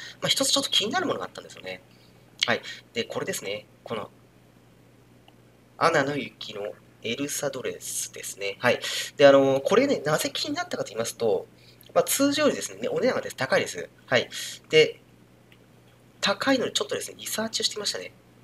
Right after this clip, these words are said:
まあ、こ-、ここですね。はい。で、クリックしまして、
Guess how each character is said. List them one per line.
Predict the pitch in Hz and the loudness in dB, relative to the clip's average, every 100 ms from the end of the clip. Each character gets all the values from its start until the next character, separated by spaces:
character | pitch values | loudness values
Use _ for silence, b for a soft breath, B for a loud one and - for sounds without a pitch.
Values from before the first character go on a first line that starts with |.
| - | -8
ま | 127 | -6
あ、 | |
こ-、 | - - | -6 -10
こ | - | -10
こ | - | -8
で | 113 | -10
す | |
ね。 | 80 - - - - - - - - - - - | -12 -16 -20 -20 -20 -20 -20 -20 -20 -20 -20 -4
は | 120 | -4
い。 | - - | -4 -14
で、 | - | -12
ク | - | -10
リ | 180 | -10
ッ | - | -12
ク | - | -6
し | - 107 | -4 -4
ま | 113 | -4
し | - - - | -4 -6 -8
て、 | 110 90 | -8 -8